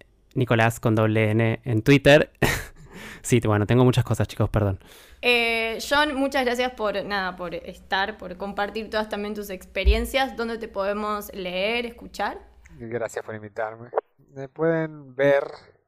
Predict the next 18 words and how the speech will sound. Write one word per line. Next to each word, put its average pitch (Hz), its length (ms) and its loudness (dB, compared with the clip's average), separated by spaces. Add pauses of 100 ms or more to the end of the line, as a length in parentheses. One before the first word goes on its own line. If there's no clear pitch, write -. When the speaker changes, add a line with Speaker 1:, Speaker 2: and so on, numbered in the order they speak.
(100)
Speaker 3:
en 117 180 -8
Instagram, 139 680 -2
en 110 240 -6
John 120 180 -8
Almarillo 110 540 -6
Art. - 160 -4 (880)
Ahí 110 460 -4
van 101 200 0
a 98 120 -4
ver 107 260 0
que 98 240 -8
hice 98 720 -10
muchos 107 320 -14
dibujos 101 320 -10
de 101 60 -8
Sailor 101 300 -10
Moon. 104 540 -16
Tengo 90 560 -16